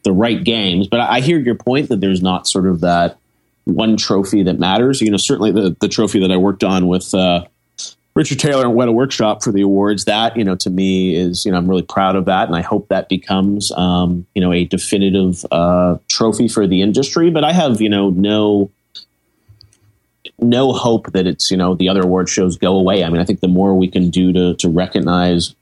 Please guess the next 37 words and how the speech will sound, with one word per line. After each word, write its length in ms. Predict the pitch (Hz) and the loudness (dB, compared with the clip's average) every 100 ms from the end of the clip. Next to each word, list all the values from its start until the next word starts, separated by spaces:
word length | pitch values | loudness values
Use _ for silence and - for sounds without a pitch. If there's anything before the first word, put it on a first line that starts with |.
| - | -4
you 40 | |
know, 100 | 80 | -2
great 480 | 76 90 90 90 - | -2 -2 0 -2 -4
content 480 | - 87 85 90 64 | -2 -2 0 -2 0
in 120 | 85 | 2
our 100 | 85 | 2
industry, 380 | 85 90 - 85 | 2 0 0 0
the 100 | 78 | -2
better. 600 | 71 98 95 76 73 - _ _ | -2 -2 0 -2 -4 -12 _ _
Um, 420 | 82 87 85 85 | -2 0 0 0
but 160 | 80 98 | 0 0
I, 200 | 113 95 | 0 -2
I 20 | |
hear 240 | - 123 120 | 0 0 2
you. 200 | 143 135 | 2 0
It's 160 | - | 0
like, 140 | 107 92 | -2 0
and, 160 | 113 | 0
you 60 | 127 | 0
know, 160 | 101 - | -2 -4
in 220 | - 123 | -4 -2
some 160 | 143 131 | 0 2
ways, 180 | 127 | 0
what 340 | 98 98 131 - | 0 0 0 -2
that 200 | 120 - | -2 0
ultimate 400 | 113 117 120 113 | -2 0 0 0
award 360 | 98 95 107 107 | 0 0 0 0
is 80 | |
gonna 420 | 95 101 98 95 92 _ _ _ - 92 - | -2 0 0 0 -2 _ _ _ -10 -10 -4
be 300 | 95 104 135 | 0 2 2
will, 500 | 135 107 107 104 101 _ _ - | 2 2 2 0 -4 _ _ -6
I 80 | |
think, 160 | 95 127 | -2 0
just 160 | 127 117 | 0 -2
evolve 560 | 87 95 98 101 101 | 0 0 2 0 -2
over 280 | - 104 98 | -2 -2 -2
time. 640 | - - 117 80 - - | -4 -4 -2 -2 -4 -6